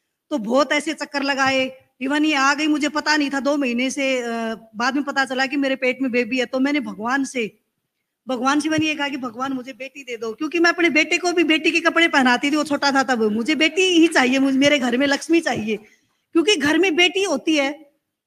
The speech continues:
तो वो घर चहकता है। मैं देखती हूँ ये बाहर जाती है, बेटा घर पे रहते हैं, पति घर पे रहते हैं, तो घर में रौनक नहीं होती है। जब दोनों घर में रहते हैं तो हमारे घर में इतनी खुशहाली, इतने हंसते बोलते, हम पूरे दिन हंसते रहते हैं।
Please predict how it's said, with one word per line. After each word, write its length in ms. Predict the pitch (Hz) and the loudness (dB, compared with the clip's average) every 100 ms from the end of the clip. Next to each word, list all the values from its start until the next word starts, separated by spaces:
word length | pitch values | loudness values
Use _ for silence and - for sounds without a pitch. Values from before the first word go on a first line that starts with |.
| _ | _
तो 300 | 339 381 403 403 _ 262 | -2 0 -2 -6 _ -4
वो 120 | 339 | -2
घर 180 | 277 330 | 0 -2
चहकता 460 | 311 269 - - | -2 -4 -2 0
है। 440 | 294 220 180 - _ _ _ _ - | 2 0 -4 -10 _ _ _ _ 2
मैं 260 | 311 320 | 2 2
देखती 280 | 247 330 330 | 0 0 0
हूँ 100 | 440 | -2
ये 120 | 359 | 0
बाहर 280 | 359 262 294 | 0 0 0
जाती 300 | 311 302 311 | 0 -2 0
है, 60 | 311 | 0
बेटा 280 | 311 320 320 | 0 -2 -2
घर 160 | 262 | -2
पे 140 | - 302 | -2 -2
रहते 240 | 262 - | -2 -4
हैं, 80 | 285 | -4
पति 220 | 302 330 | -4 -2
घर 140 | 269 | -4
पे 120 | 262 302 | -2 -2
रहते 260 | 262 269 | -2 -4
हैं, 80 | 294 | -4
तो 180 | 320 330 | -4 -4
घर 200 | 247 262 | -4 -2
में 100 | 302 | 0
रौनक 280 | 311 320 330 | 0 0 0
नहीं 140 | 330 | -2
होती 280 | 269 - 247 | -2 -2 -2
है। 260 | 214 - _ _ - | -4 -6 _ _ -6
जब 220 | 349 370 | -6 -4
दोनों 320 | 262 339 415 | -2 -2 0
घर 160 | 320 294 | 0 2
में 100 | 320 | 2
रहते 240 | 285 285 | 0 -4
हैं 40 | 330 | -4
तो 80 | |
हमारे 280 | 302 262 302 | -4 -2 -4
घर 180 | 247 262 | -4 -4
में 100 | 302 | -2
इतनी 180 | 311 392 | -2 -6
खुशहाली, 480 | - 240 233 262 320 | -10 -10 -6 -2 -2
इतने 200 | 311 339 | -2 -4
हंसते 300 | 240 - 330 | -4 -4 -4
बोलते, 320 | 285 285 294 | -2 -2 -4
हम 100 | 277 | -6
पूरे 240 | 311 311 | -4 -6
दिन 140 | 311 285 | -2 -4
हंसते 240 | - 294 | -4 -6
रहते 260 | 254 - 220 | -6 -6 -8
हैं। 140 | 185 | -8